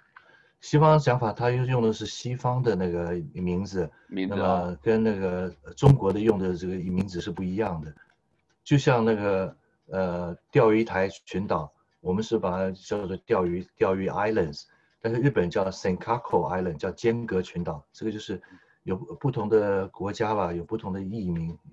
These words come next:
Speaker 1: 或者有时候是因为政治考虑会有不同的名称。那么你可以说澎湖群，群岛，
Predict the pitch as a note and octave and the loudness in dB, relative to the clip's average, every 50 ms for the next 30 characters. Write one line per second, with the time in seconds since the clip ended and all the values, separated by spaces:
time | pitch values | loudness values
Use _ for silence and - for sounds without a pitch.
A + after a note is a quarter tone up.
0 | - _ _ - G#2 G#2+ F2 D#2+ F#2 F#2+ G2 F2+ - A2+ G#2+ A2 G#2 A2 A2 G#2+ | -20 _ _ -12 -10 -8 -6 -4 -4 -4 -4 -2 -2 -2 -2 0 0 2 2 0
1 | - - - - G#2+ F#2 - - F#2 - - D#2+ D#2 D#2+ F#2 F2+ E2+ - G2 F2 | 0 0 -2 -2 -2 -2 -6 -10 -10 -10 -8 -10 -8 -6 -6 -6 -4 -4 -6 -6
2 | E2+ - F#2 F2 F2+ F2+ F#2+ F2+ F2 - - - - _ _ _ - F2 F2+ F#2+ | -6 -6 -8 -6 -6 -6 -6 -6 -8 -10 -18 -20 -20 _ _ _ -4 -2 -2 -2
3 | F#2+ - - G2+ G2 G#2 - _ _ _ _ _ _ _ _ _ _ - G2 G#2 | -2 -4 -6 -6 -6 -8 -10 _ _ _ _ _ _ _ _ _ _ -6 -2 0
4 | G#2 G2+ G2+ F#2 - - _ _ _ - G2+ G#2+ - D3+ B2+ A#2 - B2+ B2 B2 | 0 0 0 -2 -4 -10 _ _ _ -8 -8 2 2 4 2 4 4 4 4 4
5 | A#2 - - - - - - - A2 A2+ D3 C#3+ - A2+ A#2 - - - - _ | 4 2 -4 -12 -14 -14 -2 0 4 4 4 4 4 2 2 2 0 -10 -20 _
6 | _ - - - G2 A2 A2 F2+ D#2 | _ -12 -8 -6 -2 0 0 0 0